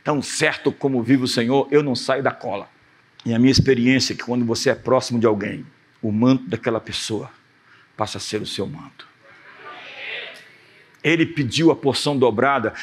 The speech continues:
que é a porção do primogênito, porque somente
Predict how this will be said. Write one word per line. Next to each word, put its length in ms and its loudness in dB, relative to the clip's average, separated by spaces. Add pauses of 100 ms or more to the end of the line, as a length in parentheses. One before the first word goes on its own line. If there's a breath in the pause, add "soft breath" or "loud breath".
(140 loud breath)
que 220 4
é 160 4
a 100 2
porção 640 -2
do 100 2
primogênito, 880 -2 (1160)
porque 220 -2
somente 680 0